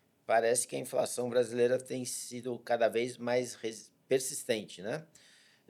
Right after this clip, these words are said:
É, é, isso seria só por conta do, do risco fiscal? Por que que é tão difícil a inflação, é, o banco, pro Banco Central levar a nossa inflação pra meta? Lembrando que a gente tá com a Selic aí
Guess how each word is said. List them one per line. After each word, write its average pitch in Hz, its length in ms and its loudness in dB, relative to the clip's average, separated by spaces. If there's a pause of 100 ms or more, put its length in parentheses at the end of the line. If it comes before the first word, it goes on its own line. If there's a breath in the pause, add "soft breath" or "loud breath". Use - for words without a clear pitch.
É, 98 320 2 (280)
é, 104 80 2 (500)
isso 147 240 -4
seria 143 300 2
só 143 220 0
por 117 220 -6
conta 131 460 0
do, 98 440 -2 (480 soft breath)
do 107 100 -8
risco 110 360 -10
fiscal? 131 500 -4
Por - 160 -8
que 156 140 -8
que 156 120 -4
é - 40 -2
tão 147 380 -2
difícil 139 800 -10 (640 soft breath)
a 104 80 -4
inflação, 113 720 -2 (120)
é, 101 360 0
o 104 40 -4
banco, 110 240 -4
pro 107 140 -4
Banco 113 220 0
Central 110 340 0
levar 104 560 2
a 104 120 0
nossa 101 300 -6
inflação 104 520 -6 (520 soft breath)
pra 104 180 2
meta? 101 340 -2
Lembrando 110 440 0
que - 80 -6
a 113 40 -4
gente 113 160 -10
tá - 140 0
com - 120 -6
a 107 40 -2
Selic 107 520 -6
aí 107 380 -4